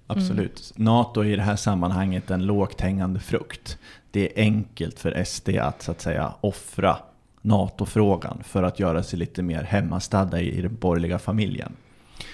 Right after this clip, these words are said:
Eh, och dessutom så är det ju så att S D har ju över tid också med rätta ifrågasatts när det gäller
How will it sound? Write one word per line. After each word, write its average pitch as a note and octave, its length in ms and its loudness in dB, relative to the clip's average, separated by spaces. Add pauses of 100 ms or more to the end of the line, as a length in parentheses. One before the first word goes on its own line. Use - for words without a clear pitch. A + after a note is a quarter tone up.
(160)
Eh, C2+ 340 -8 (100)
och G#2 340 4
dessutom G2+ 500 2
så - 140 0
är G2 40 4
det F#2+ 80 4
ju F#2 60 2
så F2 200 -2
att - 260 -4 (200)
S - 260 -2
D A2+ 100 2
har F#2+ 300 4
ju F2+ 320 2
över F2+ 180 2
tid A#2+ 440 2
också - 460 -2 (260)
med G2+ 160 4
rätta G#2 500 4
ifrågasatts G2 840 2
när F2 120 0
det F#2+ 60 0
gäller A2 680 2